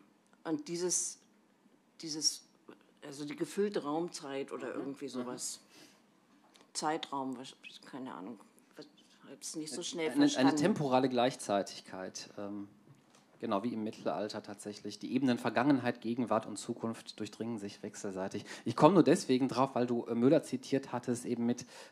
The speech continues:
Speaker 2: ähm, mit diesen Schichtungen, ja, also wo sich auch im Grunde das Vorher und Nachher, äh, nicht aufheben oder nicht in einer chronologischen Reihenfolge, ähm, aufeinander folgen.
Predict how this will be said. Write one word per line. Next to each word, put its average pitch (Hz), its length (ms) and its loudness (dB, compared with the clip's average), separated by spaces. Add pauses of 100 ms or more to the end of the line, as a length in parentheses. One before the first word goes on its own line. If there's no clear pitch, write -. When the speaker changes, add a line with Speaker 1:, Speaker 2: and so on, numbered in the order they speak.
Speaker 2:
ähm, 113 360 2 (300)
mit 123 140 0
diesen 131 160 6
Schichtungen, 98 640 2
ja, 107 140 0
also 110 200 0
wo 113 120 0
sich 117 200 -2
auch 123 160 4
im 120 80 4
Grunde 117 180 4
das 107 140 -2
Vorher 120 320 0
und 107 180 -6
Nachher, 107 600 -4 (500)
äh, 113 300 -4 (260)
nicht 139 240 2
aufheben 101 540 0
oder 101 160 -4
nicht 120 240 -4
in 113 80 -6
einer 107 240 -4 (200)
chronologischen 117 600 -6
Reihenfolge, 92 720 -8 (800)
ähm, 92 360 -6 (1600)
aufeinander 101 380 -4
folgen. 95 420 -10